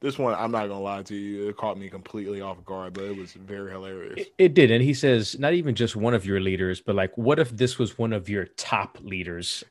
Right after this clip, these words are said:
Speaker 2: I'm like
Speaker 1: <laughs> Yeah, <laughs> like, bro, yeah. Actually, I think, hold on, I, we gotta play, 'cause I
Speaker 2: I'm about to
Speaker 1: think
Speaker 2: say,
Speaker 1: there's
Speaker 2: go
Speaker 1: a
Speaker 2: ahead and
Speaker 1: point,
Speaker 2: hit play, yeah.
Speaker 1: <laughs> there's a point in here where he, <laughs> he tr-, like,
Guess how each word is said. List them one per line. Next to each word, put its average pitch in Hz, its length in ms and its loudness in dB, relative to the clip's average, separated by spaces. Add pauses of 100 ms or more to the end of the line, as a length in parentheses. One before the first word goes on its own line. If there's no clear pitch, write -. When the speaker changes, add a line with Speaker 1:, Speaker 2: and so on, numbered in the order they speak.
Speaker 2:
I'm 156 100 -6
like 160 260 4 (100)
Speaker 1:
<laughs> - 100 -10
Yeah, 427 560 2 (240)
<laughs> 269 100 -2 (320)
like, 170 300 -4
bro, 320 280 -8 (320)
yeah. 330 320 -2 (760)
Actually, 196 500 0
I 170 80 2
think, 196 260 2
hold 170 120 2
on, 127 80 4
I, 135 160 2
we 147 240 -6
gotta 156 180 2
play, 143 180 4
'cause 135 100 6
I - 40 6
Speaker 2:
I'm 131 60 6
about 139 100 12
to 135 60 10
Speaker 1:
think - 0 -
Speaker 2:
say, 131 60 6
Speaker 1:
there's 123 100 8
Speaker 2:
go - 60 10
Speaker 1:
a - 20 8
Speaker 2:
ahead 170 180 10
and 151 80 8
Speaker 1:
point, 143 40 10 (100)
Speaker 2:
hit - 20 -2
play, 101 280 4
yeah. 90 240 2
Speaker 1:
<laughs> - 100 -10
there's 202 140 6
a 254 80 2
point 196 300 2
in 160 160 4
here 165 200 6
where 160 100 4
he, 175 160 2
<laughs> - 340 -6
he - 220 0
tr-, - 200 -6 (440)
like, 175 240 0